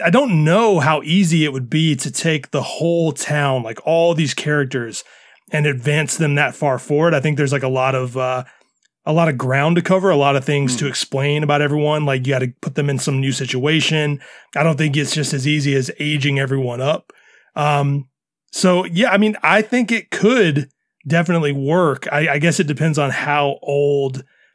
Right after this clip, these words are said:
Speaker 1: uh, they would want them to be, if they would stick in that sort of that same timeline. But I do worry that because The Simpsons,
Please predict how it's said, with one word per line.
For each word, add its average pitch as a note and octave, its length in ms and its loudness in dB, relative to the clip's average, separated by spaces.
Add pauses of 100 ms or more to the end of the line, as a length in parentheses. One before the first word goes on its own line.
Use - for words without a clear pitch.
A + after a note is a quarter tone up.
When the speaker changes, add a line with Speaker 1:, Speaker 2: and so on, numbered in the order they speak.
(200)
Speaker 1:
uh, C#3 80 -6
they C#3 160 0
would C3 160 0
want C3+ 220 0
them C3 140 -2
to - 120 -6
be, D#3 420 2
if C3+ 100 -2
they C#3+ 120 2
would C3 120 0
stick C3+ 220 -2
in C3 60 -2
that C3 160 -2
sort C3+ 180 -4
of B2+ 60 -4
that A#2+ 100 -10
same B2+ 240 -6
timeline. C#3+ 720 0 (320)
But E3+ 80 2
I D#3+ 120 4
do G3 280 4
worry E3 520 4
that C#3 320 0 (180)
because D#3+ 380 0
The D#3 80 0
Simpsons, D3+ 520 -2